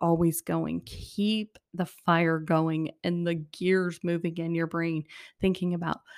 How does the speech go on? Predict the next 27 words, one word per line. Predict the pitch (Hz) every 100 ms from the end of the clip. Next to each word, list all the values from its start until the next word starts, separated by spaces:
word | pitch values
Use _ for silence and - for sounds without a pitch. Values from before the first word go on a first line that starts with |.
| -
"Five | - 175 170 170
years | 160 160
from | - 170
now, | 170 156
I'm | -
doing | 185 - -
this. | - 190 -
Ten | - 202 185
years | 170 165 -
from | - 170
now, | 160 156
I'm | 156 160
doing | - 160 160 156
this." | 151 - - - - - _ _ _ _ _ _ 127 127 127 - _ _ _ _ _ _ _ _ _ _ _ _ _
Make | 202 208 226 254 254 -
your | 185 208 208
time | - 165 160 165 165
have | - - 160 160
a |
purpose. | - 170 - - - - - - - _ _ -
Being | 208 208 247
intentional | 302 - 175 - 170 165 -
is | 170
all | 170 175
about | 175 160 185
being | 175 160 -
purposeful | - 170 165 196 - - 233 254